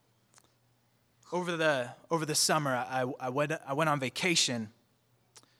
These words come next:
and I was thinking about whether or not I wanted to come back. I was thinking about whether I really wanted to do this, to, to be a pastor, to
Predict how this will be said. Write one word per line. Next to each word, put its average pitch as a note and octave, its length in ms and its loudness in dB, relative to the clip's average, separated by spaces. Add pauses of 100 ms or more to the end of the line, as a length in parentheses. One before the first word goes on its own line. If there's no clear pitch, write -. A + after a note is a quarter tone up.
(180)
and C3+ 80 -6
I C#3+ 60 4
was C#3+ 120 2
thinking G3 280 4
about D3+ 200 6
whether F3 240 6
or F#3 40 4
not F#3 180 6
I G3 40 8
wanted F#3 200 6
to F#3+ 80 4
come A3+ 240 2
back. G#3 440 0 (1800)
I C3+ 60 -2
was C3 100 0
thinking G3+ 160 6
about D#3 220 10
whether D#3 480 8 (500)
I B2 40 -6
really D3+ 300 2
wanted C3 420 -2
to C#3+ 100 -4
do A#2 200 -6
this, D3+ 580 -6
to, A#2 360 -6 (420)
to - 80 -6
be B2+ 140 -2
a B2+ 80 2
pastor, D3+ 600 2
to A#2 360 -6